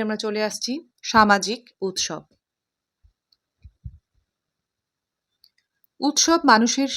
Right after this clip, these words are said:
সামাজিক জীবনের একঘেয়েমি থেকে মুক্তি দেয়। উৎসব মানুষের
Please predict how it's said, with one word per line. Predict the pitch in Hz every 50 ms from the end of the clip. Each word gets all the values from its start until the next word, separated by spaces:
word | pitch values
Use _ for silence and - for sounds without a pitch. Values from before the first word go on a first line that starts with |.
| -
সামাজিক | - 226 226 233 247 262 - 285 294 294 - -
জীবনের | 226 208 208 214 220 226 233 226 -
একঘেয়েমি | - 196 190 180 170 - - - 226 254 262 269 285 302 294 -
থেকে | - 190 - - 175 165 165 202 262 247 _ _ _ _ _ _ _ _ _ _ _ _ _ _ _ _ _ _ _ _ _ _ _ _ _ _ _ _ _ _ -
মুক্তি | 202 202 202 196 _ - - 185 170
দেয়। | 165 170 - - 175 - _ _ _ _ _ _ _ _ _ _ _ _ _ _ _ _ _ _ _ _ _ _ _ _ _ _ _ _ _ _ _ _ _ _ _ _ _ _ _ -
উৎসব | 220 220 220 - - - 240 208 185 175 - _ _ _ _ _ _ _ _ _ -
মানুষের | 202 196 196 208 214 214 - 233 226 226